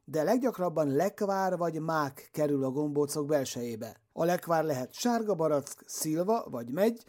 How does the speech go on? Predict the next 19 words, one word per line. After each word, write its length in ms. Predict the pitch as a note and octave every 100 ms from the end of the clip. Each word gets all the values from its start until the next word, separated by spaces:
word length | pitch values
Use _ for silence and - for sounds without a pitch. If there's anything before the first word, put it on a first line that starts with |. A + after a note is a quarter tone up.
| - - _
a 100 | F3
desszertek 520 | A#3 C4+ G#3+ - C3
tetejét 380 | G3+ G#3 G3 F3
pedig 260 | D#3+ C#3+ D3
gyakran 400 | A#3+ - D#3 D#3+
gazdagon 520 | F#3+ E3 D#3 D#3 D3+
borítják 520 | D#3+ D#3 C#3+ C#3+ C3
porcukorral, 840 | - B3 B3 A#3 - G3 F#3+ F#3 -
illetve 800 | A#3 B3+ C#3+ A#2+ C#3 F#3+ A#3 - _ _
cukorral 580 | - C#4+ - E3 C#3 B2+
kombinált 680 | F3+ G#3 G3 G3 F#3+ F#3+ D3
vagy 260 | D3 D3+ B2+
vajjal 480 | F#3 G3+ D#3+ B2+ B2
kevert 460 | D3+ C#3 A2+ -
mákkal 560 | C#3+ G3+ G#3 - F#3 F3
is 260 | - F3+ -
meg 180 | C3 -
szokták 460 | E3+ - F3+ F3
szórni. 560 | - G#3+ D#3 B2+ A2